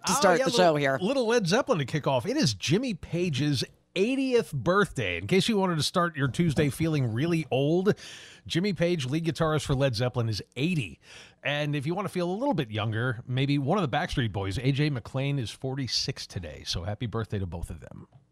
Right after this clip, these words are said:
Speaker 2: That matters a little more to me. Backstreet Boys is a little more my,
Speaker 1: <laughs>
Speaker 2: my time. And
Speaker 1: Dave
Speaker 2: he's a year
Speaker 1: Matthews?
Speaker 2: older than I am, so.
Speaker 1: Dave Matthews also fifty-seven today. So, yeah, birthdays all over the place.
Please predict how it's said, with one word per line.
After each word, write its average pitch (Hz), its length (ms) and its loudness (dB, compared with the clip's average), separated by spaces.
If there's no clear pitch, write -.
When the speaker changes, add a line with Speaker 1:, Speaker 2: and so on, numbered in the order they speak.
Speaker 2:
That 254 160 0
matters 247 240 4
a 220 60 0
little 226 180 6
more 233 160 2
to 277 100 -2
me. 247 160 2
Backstreet 175 480 2
Boys 170 240 6
is 156 120 0
a 170 40 2
little 165 160 6
more 165 220 6
my, 143 480 4
Speaker 1:
<laughs> - 20 -20
Speaker 2:
my 151 160 4
time. 170 560 4
And 151 100 4
Speaker 1:
Dave 143 160 2
Speaker 2:
he's 131 80 2
a 208 60 8
year 220 160 8
Speaker 1:
Matthews? 214 60 8
Speaker 2:
older 202 260 8
than 175 100 6
I 175 160 6
am, 202 220 6
so. 147 380 4
Speaker 1:
Dave 160 220 2
Matthews 190 360 0
also 180 340 2
fifty-seven 123 600 -2
today. 101 280 -6
So, 98 320 -4
yeah, 202 240 -2
birthdays 208 440 0
all 202 120 0
over 190 140 -4
the - 60 -6
place. - 260 -12